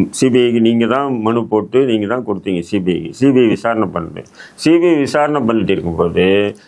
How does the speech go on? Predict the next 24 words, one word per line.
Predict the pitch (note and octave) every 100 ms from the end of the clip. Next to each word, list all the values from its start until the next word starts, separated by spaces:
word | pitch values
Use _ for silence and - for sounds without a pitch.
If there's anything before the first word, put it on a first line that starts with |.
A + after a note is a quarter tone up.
| -
நீ | A#2 C#3+
வந்து | C#3 C3 C3 C#3+ C#3+ C3+ G2 -
பொதுவா | D3 D#3 E3 D#3
சந்திக்கல, | A2+ G2+ F2 D#2+ D#2 - _
தனியா | A#2 C3 C#3 C#3+
ரகசியமா | A#2 A2 A#2 - B2 A#2+ A#2
சந்திச்சிருக்க. | F#2+ E2+ E2 D#2+ D#2+ D#2+ - - -
சந்திக்கும் | - D3+ E3+ C#3+ B2+
போது | B2+ B2 C3
நீ | C3
அவங்க | B2+ A#2+ A2+
கால்ல | A#2+ B2+
விழுந்தேன்னு | A#2 G#2+ G#2 G#2 A#2+ A2
சொல்ற. | F#2 E2 D#2+ - -
கால்ல | A2 A2
அவங்க | G2+ A2 G#2+
விழுந்தாங்களா, | G2+ F#2+ F#2+ G#2+
நீ | A2 G#2
விழுந்தியா, | G2+ G2 G2
அது | G2+ F#2+
வேற | F#2+ F#2
விஷயம். | F2+ D2+ D#2+ -
இது | G#2 G#2 E2+ -
சொல்ற. | G2 D#2+